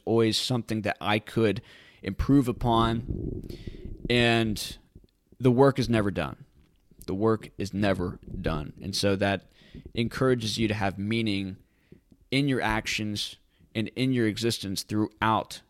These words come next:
your life. And that to me is really, really encouraging. And I like that a lot. So those are my thoughts on it.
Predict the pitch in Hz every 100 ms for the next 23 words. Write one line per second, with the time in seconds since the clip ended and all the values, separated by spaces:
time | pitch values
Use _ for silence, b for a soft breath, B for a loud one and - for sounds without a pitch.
0 | - 101 82 - - - - - B B
1 | B B B - 104 101 110 - - 104
2 | 95 - 95 95 92 - - 85 92 90
3 | 104 - 95 - 78 - - 147 - 92
4 | 90 90 87 85 85 - - - B B
5 | B B - 120 117 110 110 _ _ _
6 | _ _ _ - - _ _ _ _ -
7 | 120 156 151 113 123 143 147 170 156 185